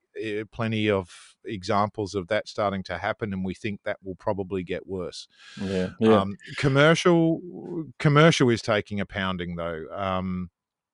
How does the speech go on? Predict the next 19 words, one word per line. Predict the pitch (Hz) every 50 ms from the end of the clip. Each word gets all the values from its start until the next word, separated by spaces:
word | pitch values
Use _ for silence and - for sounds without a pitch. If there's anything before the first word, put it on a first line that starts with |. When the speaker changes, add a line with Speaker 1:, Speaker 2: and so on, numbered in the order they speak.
| _ _ - - - -
Speaker 1:
there | 123 117 113 113
are | 107 107
still, | - - - 131 113 113 127 113
again, | 107 101 95 98 101 120 151 147 120
uh, | 110 107 101 98 92
there | 101 101 101
are | 104
still | - - - 113 98
some | - 113 101 98
opportunities | 98 - - 95 - 110 104 98 95 92 95 90 87
out | 95 95 101 80
there, | 110 113 120 123 110
and, | 98 92 92 98 -
you | 117 110 101
know, | 92 92 87
the | - -
innovation | 107 123 117 95 98 98 98 98 - - - 101 98
and | 98 95 92 90
the, | 95 95 98 104